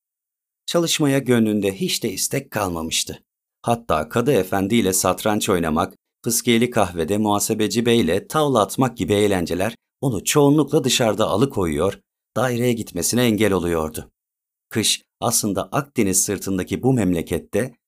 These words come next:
sonbahar gibi hafif geçerdi. Biraz rüzgar soğukça esse, tavan boyu ocaklara kuru zeytin kütükleri atıyorlar,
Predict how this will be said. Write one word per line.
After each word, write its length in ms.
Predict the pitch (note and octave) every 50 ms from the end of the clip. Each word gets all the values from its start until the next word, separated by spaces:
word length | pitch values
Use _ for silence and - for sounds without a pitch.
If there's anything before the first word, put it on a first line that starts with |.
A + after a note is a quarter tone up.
| _ _
sonbahar 580 | - - - D3+ D3 C#3 G#2+ F#2 F2+ A2 A2
gibi 400 | G#2+ F#2 F2+ F2 - - C#3+ - _
hafif 360 | - A2 - B2+ G#2+ - -
geçerdi. 580 | - F2+ E2+ - F#2 F2 D#2+ D#2+ D2+ D2 C#2+ - _ _ _ _ _ _ _ _ _ _ _ _
Biraz 320 | - A3+ F3 D3+ C#3+ A#2 A2+
rüzgar 380 | A#2 A#2 A2 G2 B2+ A#2+ A#2+
soğukça 500 | A#2 - - G#2+ B2 D3+ D3+ - - A#2+
esse, 560 | G2+ F#2+ F#2+ - - - E2 F2 F#2+ - - _ _ _ _ _
tavan 360 | - B2+ B2+ D3 D3 C#3+ B2+
boyu 200 | A#2 A2 A2+ A2
ocaklara 640 | A2 G2+ - A2 G2 F#2+ - - F#2 F2 F#2+ A#2 A#2 - _ _ _
kuru 180 | - D#3 E3 F3
zeytin 460 | C3+ - C3+ A#2+ A2+ A#2 - A#2+ A2+
kütükleri 460 | - A#2 - A2+ A2+ - A2 A#2 B2+
atıyorlar, 720 | A#2 G#2 - - G2+ F2+ E2 D#2 D2 C#2+ D#2+ G2+ A#2 -